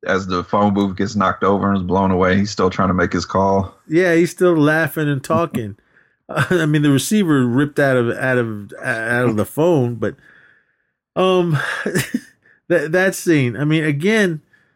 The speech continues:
Speaker 2: all hell's breaking loose outside, and you're on the phone laughing around with your friends. I mean, okay. <laughs>
Speaker 1: Well, like the, those, the two people that walked out of K F C that apparently didn't know none of this was going on.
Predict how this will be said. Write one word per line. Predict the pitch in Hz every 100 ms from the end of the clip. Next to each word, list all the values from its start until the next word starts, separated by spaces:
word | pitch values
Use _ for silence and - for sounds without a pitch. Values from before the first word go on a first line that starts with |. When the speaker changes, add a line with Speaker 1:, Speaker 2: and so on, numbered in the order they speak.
| _ _ -
Speaker 2:
all | 190 185
hell's | 196 220 175
breaking | 151 208 185 190
loose | 214 208 185
outside, | 139 120 147 131 120
and | 120 156
you're | 180 180
on | 170
the | 151
phone | 190 190 180
laughing | 180 185 185
around | 170 180 185 170
with | 151
your | 127
friends. | 160 185 196 202 - _ _ _ _ _
I | 175
mean, | 175 170 165 143 151 160
okay. | 175 - 190 196 - -
<laughs> | - - 294 - _ _ _ -
Speaker 1:
Well, | 220 151 131 120
like | 127 -
the, | 120 110
those, | 98 104 90 104
the | 113 104 95 - -
two | - 110
people | 107 135 107 92
that | 90
walked | 95 92 82
out | 85
of |
K | - 98 90
F | 80
C | - 101 92 90 90
that | 87 78 - - _ _ _ _ -
apparently | - 117 120 101 95
didn't | 101 92
know | 95 90 82
none | 82 82 92 110
of | 104
this | 87 - 73
was | 78
going | 76 80 80
on. | 78 82 92